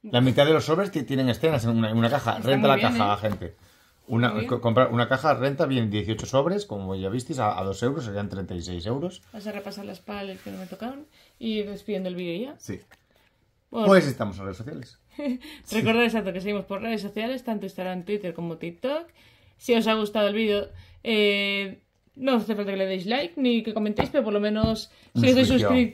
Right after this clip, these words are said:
Speaker 2: suscri-, si estáis suscritos, suscribiros para tener
Speaker 1: Suscripción.
Speaker 2: más
Speaker 1: Que
Speaker 2: contenido
Speaker 1: mira,
Speaker 2: así.
Speaker 1: os dejamos aquí un botón, clic, clic, doble clic aquí y ya suscribís. No hace falta ni que salgáis, la deis a suscribir, que está muy bien también, pero por aquí y por aquí dos vídeos que pueden ser de vuestro gran interés.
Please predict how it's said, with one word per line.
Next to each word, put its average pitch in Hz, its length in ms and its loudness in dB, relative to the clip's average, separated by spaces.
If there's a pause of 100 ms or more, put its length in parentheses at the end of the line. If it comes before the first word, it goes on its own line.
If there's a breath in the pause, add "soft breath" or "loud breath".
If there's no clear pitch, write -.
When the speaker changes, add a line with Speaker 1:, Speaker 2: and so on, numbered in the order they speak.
(140)
Speaker 2:
suscri-, 269 60 -10
si 254 100 0
estáis 254 200 2
suscritos, 233 340 0
suscribiros 220 560 -2
para 247 220 2
tener 220 160 -2
Speaker 1:
Suscripción. 220 140 4
Speaker 2:
más 226 80 2
Speaker 1:
Que - 40 -6
Speaker 2:
contenido 131 180 6
Speaker 1:
mira, 123 160 8
Speaker 2:
así. 104 220 -4
Speaker 1:
os 113 100 2
dejamos 139 260 2
aquí 110 320 -2
un 117 80 0
botón, 104 360 2
clic, 120 200 -2
clic, 160 280 -4
doble 120 260 2
clic 135 200 0
aquí 127 160 0
y 139 100 0
ya 131 100 6
suscribís. 127 460 0
No 123 80 2
hace 135 120 -2
falta 156 280 2
ni 139 120 -2
que 110 380 0
salgáis, 107 540 4
la 98 80 0
deis 95 120 -2
a 90 40 -8
suscribir, 95 440 -4 (160 loud breath)
que - 80 -6
está 98 140 -2
muy 92 140 -2
bien 90 140 -2
también, 131 320 -4 (320 soft breath)
pero 110 280 2 (140)
por 107 160 2
aquí 113 380 -2
y 104 100 -4
por 123 140 4
aquí 123 200 0
dos 113 200 -2
vídeos 113 180 -2
que 107 80 -8
pueden 110 180 -4
ser 117 140 -4
de 101 80 -8
vuestro 92 300 -8
gran 107 420 -4
interés. 110 560 -2